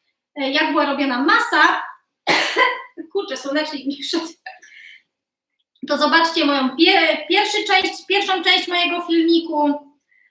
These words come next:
Do usłyszenia, do zobaczenia jutro o dziewiętnastej. A jeśli chcecie sprawdzić,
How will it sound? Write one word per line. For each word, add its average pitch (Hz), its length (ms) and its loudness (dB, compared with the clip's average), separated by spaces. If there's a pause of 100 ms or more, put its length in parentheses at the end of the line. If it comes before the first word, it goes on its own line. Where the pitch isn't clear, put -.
(120)
Do 339 220 6
usłyszenia, 330 540 0
do 339 100 -2
zobaczenia 320 520 0
jutro 285 240 -2
o 254 60 -2
dziewiętnastej. 285 760 -2
A 285 60 0
jeśli 294 280 -4
chcecie 440 280 -2
sprawdzić, 359 580 0